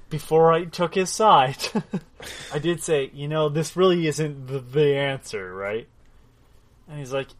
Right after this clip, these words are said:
"I get it, but," he's like, "I'm literally," he's like, "I understand that this is not the best method, but this is literally the quickest method." And I'm like,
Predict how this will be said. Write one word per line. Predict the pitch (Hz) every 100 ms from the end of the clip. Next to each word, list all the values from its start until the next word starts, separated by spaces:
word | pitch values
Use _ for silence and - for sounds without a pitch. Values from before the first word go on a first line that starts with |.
| 131
"I |
get | 135 143 123
it, | 104 -
but," | 143 139 131 143 135 127 _ _ _ _ _ _ _ _ _ _ -
he's | 147 131
like, | 139 135 -
"I'm | 143 131
literally," | 139 147 160 156 151 131 - - _
he's | 143
like, | 156 135 -
"I | 151
understand | 175 185 170 - 160 156
that | 143
this | 139 131
is | 139
not | 139 123
the | 131
best | 110 120 127 -
method, | 147 147 165 156 160 - _ _ -
but | 131 147
this | 143 -
is | 143 123 127
literally | 143 143 147 147 143
the | 123 135 127
quickest | - - 147 139 -
method." | 127 113 - 107 104 - - - _ _
And | 127
I'm | 117
like, | 113